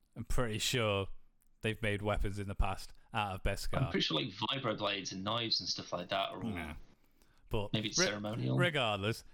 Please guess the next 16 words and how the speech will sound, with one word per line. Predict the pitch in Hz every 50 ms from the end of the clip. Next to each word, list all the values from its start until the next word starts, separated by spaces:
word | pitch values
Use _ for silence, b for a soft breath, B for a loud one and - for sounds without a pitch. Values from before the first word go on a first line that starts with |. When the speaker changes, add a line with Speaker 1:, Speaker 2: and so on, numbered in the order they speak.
| b b
Speaker 1:
she | - - 233
only | 233 202
took, | - - 247
like, | 214 190 175 160
that | 165 160 156
much | 151 156 135 - -
of | 98 92
it. | 107 120 - _ _ _ _ _ _ _ _ _ _ _ _ _ _ -
What | 165 156
happened | 170 151 -
to | -
the | 175 180
rest | 214 196 - - 113
of | 107
it? | 110 - - - - - - - - - - - - - - - _ _ _ - - - - - _ _ _ - - _ _ - _ -
Speaker 2:
Um, | 107 107 107 110 110 110 110 110 107